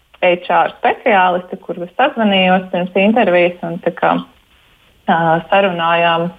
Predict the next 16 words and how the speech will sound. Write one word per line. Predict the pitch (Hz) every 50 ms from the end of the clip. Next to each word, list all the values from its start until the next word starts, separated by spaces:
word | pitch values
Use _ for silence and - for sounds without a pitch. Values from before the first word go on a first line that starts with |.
| _ _ _ _ _ _ -
ā, | 170 165 - - - - - - - - _
tās | - 170 170 165 170 - - - -
lietas, | - 175 190 202 196 190 190 190 202 -
kas | - 180 180 185
man | - 180 170 170
būtu | 160 165 160 165 - -
jāstāsta, | 208 247 269 262 262 262 - 254 233 226 226 233 226 226 - - 220 220 - - - _ _ _ _ _ _ _ _ _ _ _ -
ā, | 180 175 175
par | - - 175 175 -
savu | - 180 175 165 165 165
C | - - 175 170 170
V, | 208 262 269 240 226 220 214 220
tā | - - 185
kā | - 190 185
dziļāk, | 185 175 196 208 214 202 185 175 170 180 180 - -
un | 175 175 175 - - -